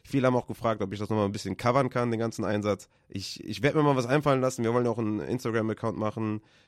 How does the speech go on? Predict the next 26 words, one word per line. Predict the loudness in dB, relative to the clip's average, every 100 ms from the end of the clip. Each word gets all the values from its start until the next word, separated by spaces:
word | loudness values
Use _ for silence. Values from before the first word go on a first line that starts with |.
| _
Äh, | -8
der | -2 0
Anti-Auti, | 0 -2 -4 -4 -2
der | 0 0
hier | 0 -4
auch | -2
mein | -2
Instagram | -2 -4 -2 -2
pflegt, | -2 -2 -4 -4
ähm, | -6 -6
der | -4
hatte | -4 -4
sich | -6
auch | -4
angeboten, | -4 -6 -4 -4
den | -4
muss | -4
ich | -2
auch | 2
noch | 2
zurückschreiben, | 0 -6 -2 0 0
den | -2
hab | -4
ich | -6
auch, | -8 -8
äh, | -6 -4